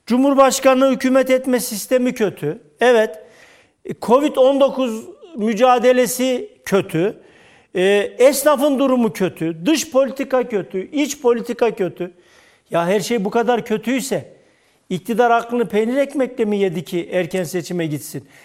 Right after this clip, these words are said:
Her şey bu kadar kötüyse bu seçimi kaybeder. Ama iki tane kıymetli stüdyomuzda da,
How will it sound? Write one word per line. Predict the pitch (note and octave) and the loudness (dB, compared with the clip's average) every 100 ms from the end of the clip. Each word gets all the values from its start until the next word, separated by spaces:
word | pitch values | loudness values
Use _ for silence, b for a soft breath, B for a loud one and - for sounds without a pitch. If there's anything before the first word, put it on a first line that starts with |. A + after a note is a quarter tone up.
| b | b
Her | A3 B3+ | 2 2
şey | C4+ B3 | 2 0
bu | B3 | 2
kadar | B3+ B3+ B3 | 2 2 2
kötüyse | B3 A#3+ A#3+ F3+ C4+ C4+ b b b b - | -2 -2 -4 -2 -2 -4 b b b b -4
bu | A#3+ | -2
seçimi | B3 C4+ C4+ A3+ | 0 0 0 -2
kaybeder. | A3 D4 D#4+ C4 E3+ C3+ - b b b - | 2 2 4 2 0 -6 -12 b b b -2
Ama | G#3 B3+ | 0 0
iki | B3 - C#4 | -2 -6 0
tane | C4 C4 B3+ | 2 2 0
kıymetli | B3+ C4 B3+ B3+ G#3 | 0 2 0 0 -10
stüdyomuzda | B3 A#3 A3+ B3+ A#3+ G#3 A3 | -8 -8 0 0 0 0 0
da, | C4 C4+ | 0 -2